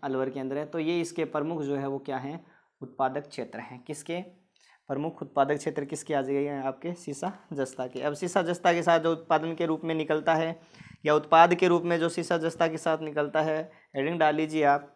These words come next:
किसकी चर्चा करेंगे अब हम? चांदी की। किसकी चर्चा करेंगे? तो इसके बाद में जो आपके आता है, <clears throat> कौन से नंबर का? पाँचवें नंबर पर है, जिसका नाम क्या है?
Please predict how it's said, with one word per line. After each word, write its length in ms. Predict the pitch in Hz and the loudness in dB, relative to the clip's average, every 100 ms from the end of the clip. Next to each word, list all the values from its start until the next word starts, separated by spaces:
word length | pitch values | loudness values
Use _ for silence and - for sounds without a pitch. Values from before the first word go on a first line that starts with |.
| _ | _
किसकी 240 | 151 - 156 | -14 -8 -6
चर्चा 280 | 151 151 | -4 -4
करेंगे 300 | 151 151 151 | -4 -4 -4
अब 120 | 143 139 | -6 -6
हम? 220 | 143 175 - _ _ - | -8 -8 -12 _ _ -6
चांदी 340 | 135 127 123 | -4 -2 -6
की। 140 | - - - _ | -8 -14 -16 _
किसकी 280 | 151 - 156 | -14 -8 -6
चर्चा 280 | 151 147 147 | -6 -4 -4
करेंगे? 380 | 151 151 160 190 - _ _ _ _ _ _ _ _ _ _ _ _ _ 131 | -4 -8 -10 -14 -18 _ _ _ _ _ _ _ _ _ _ _ _ _ -6
तो 340 | 123 117 - _ _ _ _ _ | -6 -6 -10 _ _ _ _ _
इसके 240 | 143 - | -12 -4
बाद 200 | 143 135 139 | 2 2 2
में 580 | 143 131 131 147 131 | -2 -2 -6 -10 -12
जो 100 | 135 131 | 0 2
आपके 340 | 123 - 135 | 2 0 0
आता 260 | 120 120 139 | 0 0 -2
है, 320 | 135 123 156 - _ _ _ _ _ _ _ _ _ _ _ _ _ _ _ _ _ | 0 -4 -8 -14 _ _ _ _ _ _ _ _ _ _ _ _ _ _ _ _ _
<clears throat> 240 | 151 160 151 | -6 -4 0
कौन 160 | 147 | 0
से 120 | 143 151 | 0 0
नंबर 240 | 147 143 | 0 2
का? 220 | 147 147 160 - _ _ _ _ _ _ _ _ | 4 4 4 -4 _ _ _ _ _ _ _ _
पाँचवें 380 | 160 156 147 156 | -8 -8 -4 -2
नंबर 240 | 143 135 135 | 0 0 -2
पर 160 | 139 | -2
है, 200 | 135 139 | -2 -2
जिसका 280 | 139 135 - | -2 -6 -8
नाम 200 | 131 127 | -8 -8
क्या 180 | 127 139 | -6 -6
है? 200 | 139 156 | -6 -8